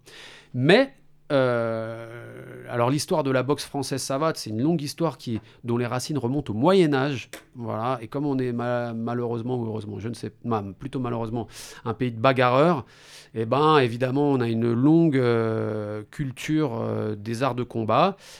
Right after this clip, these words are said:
et qui se sont, euh, soldés donc, au dix-neuvième siècle par la, l'invention officielle, on va dire, officialisée de la savate boxe française.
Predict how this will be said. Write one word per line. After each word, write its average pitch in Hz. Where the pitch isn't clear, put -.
et 113
qui 127
se 139
sont, 156
euh, 113
soldés 139
donc, 107
au 110
dix-neuvième 110
siècle 131
par 107
la, 104
l'invention 117
officielle, 123
on 110
va 110
dire, 107
officialisée 123
de 107
la 101
savate 120
boxe 107
française. -